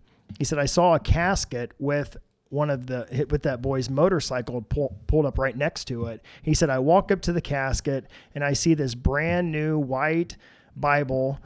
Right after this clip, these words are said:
which, by the way, he said, was likely never read. And he said,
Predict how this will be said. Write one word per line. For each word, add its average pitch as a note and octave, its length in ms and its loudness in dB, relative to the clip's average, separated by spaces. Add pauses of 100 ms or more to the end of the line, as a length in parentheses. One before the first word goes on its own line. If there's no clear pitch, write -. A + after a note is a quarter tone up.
which, D#3+ 300 4
by C#3 160 2
the C3 100 2
way, C3 220 0
he B2+ 140 0
said, B2+ 540 -4 (280)
was C3 260 -2
likely C#3 440 0
never C#3 360 -2
read. B2 600 -2 (1200)
And C#3 360 -2
he C#3 140 2
said, B2 720 -2